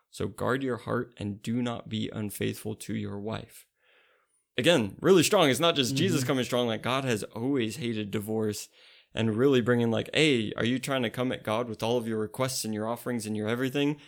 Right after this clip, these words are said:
Speaker 1: But it's like, hey, he saw the vows that you made to your wife, and are you being unfaithful to that? And really hearkening back to what some of the topics from last week, it's like, remember, the lust of your eyes, Jesus is saying,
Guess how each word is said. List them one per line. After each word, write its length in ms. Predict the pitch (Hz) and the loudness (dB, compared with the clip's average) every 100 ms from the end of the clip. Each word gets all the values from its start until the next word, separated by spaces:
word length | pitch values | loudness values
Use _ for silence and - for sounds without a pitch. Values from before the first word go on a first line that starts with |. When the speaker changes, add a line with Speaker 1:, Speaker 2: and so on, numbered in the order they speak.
| - _ - | -20 _ -6
Speaker 1:
But 40 | |
it's 80 | 107 | -4
like, 140 | 110 - | -2 0
hey, 180 | 135 117 | 0 0
he 160 | 127 | -2
saw 560 | 160 - 139 143 117 104 113 | -6 -4 -2 -2 -4 -6 -8
the 80 | |
vows 420 | 98 107 117 113 104 | -6 -2 -2 -2 -4
that 140 | - | -6
you 100 | 113 | -4
made 320 | 107 110 110 | -2 -2 -4
to 120 | - 107 | -6 -4
your 120 | 104 | -2
wife, 480 | 107 113 104 - - _ _ _ _ _ | 0 2 0 -4 -16 _ _ _ _ _
and 640 | - 107 107 104 101 98 92 - | -2 0 2 0 -2 -4 -6 -4
are 60 | |
you 140 | 107 120 | -2 0
being 300 | 123 120 110 | 2 2 0
unfaithful 540 | 104 110 117 - 104 | 0 0 0 0 -4
to 80 | 104 | -4
that? 340 | 104 104 98 | -4 -4 -6
And 160 | - 110 | -6 -2
really 200 | 127 117 | 0 0
hearkening 380 | 107 110 107 101 | 0 -4 -6 -6
back 280 | 107 107 - | -6 -8 -8
to 80 | |
what 320 | 104 107 - _ | -6 -6 -6 _
some 220 | - 113 | -4 -4
of 40 | |
the 60 | 104 | -4
topics 380 | 107 110 - - | -4 -6 -8 -10
from 100 | - | -8
last 360 | 104 113 110 - | -4 -4 -4 -6
week, 220 | 107 - | -8 -8
it's 100 | - | -4
like, 180 | 107 - - | -4 -6 -4
remember, 400 | 135 143 139 131 _ _ | 0 4 2 0 _ _
the 100 | 120 | 0
lust 480 | 113 113 123 131 - | 2 2 0 -2 -4
of 180 | - 110 | -4 -2
your 280 | 110 107 - | 0 -2 -2
eyes, 600 | 101 110 110 104 101 98 | -4 -2 -2 -2 -4 -8
Jesus 500 | 98 117 107 104 - | -4 -2 -2 -4 -6
is 140 | - - | -6 -2
saying, 580 | 107 104 101 101 98 | -2 0 -2 -4 -8